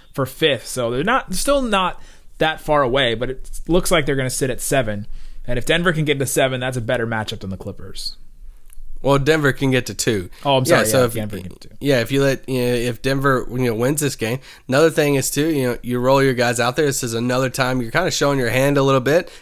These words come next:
Speaker 2: giving Denver another look at
Speaker 1: Mm-hmm.
Speaker 2: you kinda with y-, your guys and, you know, rest 'em, give 'em the, I know people are gonna tweet at me and be like, "You suck, I hate this," 'cause, and all that stuff about rest,
Speaker 1: I have
Speaker 2: but
Speaker 1: tickets to the
Speaker 2: rest 'em.
Speaker 1: game.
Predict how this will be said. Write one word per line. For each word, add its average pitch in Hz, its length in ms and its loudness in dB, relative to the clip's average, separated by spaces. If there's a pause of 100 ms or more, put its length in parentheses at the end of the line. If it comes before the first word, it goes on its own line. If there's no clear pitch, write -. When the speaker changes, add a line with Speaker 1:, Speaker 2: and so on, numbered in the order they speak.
(120)
Speaker 2:
giving 139 280 4
Denver 135 300 4
another 127 400 2
look 135 440 2
at 123 300 2
Speaker 1:
Mm-hmm. 131 280 -2
Speaker 2:
you 131 440 2
kinda 127 300 0
with 131 300 2
y-, 135 140 2
your 143 240 2
guys 135 480 4
and, 120 240 0
you 165 120 0
know, 147 200 2 (1080)
rest 156 380 2
'em, 226 220 4 (320)
give 170 240 4
'em 185 160 4
the, 175 380 8
I 131 140 2
know 139 140 6
people 135 240 2
are 127 60 4
gonna 123 100 4
tweet 123 260 2
at 120 100 4
me 120 80 0
and 113 60 -2
be 117 60 0
like, 110 220 -2
"You 117 100 -2
suck, 107 380 -2
I 101 80 -2
hate 107 220 -4
this," 104 260 -6
'cause, 98 360 -8
and 104 180 -8
all 95 160 -6
that 95 120 -6
stuff 101 160 -2
about 95 220 -6
rest, 95 200 -6
Speaker 1:
I 123 80 0
have 120 80 0
Speaker 2:
but 110 60 0
Speaker 1:
tickets 120 220 -4
to 120 60 -2
the 135 60 2
Speaker 2:
rest 139 180 2
'em. 143 120 2
Speaker 1:
game. 107 140 -4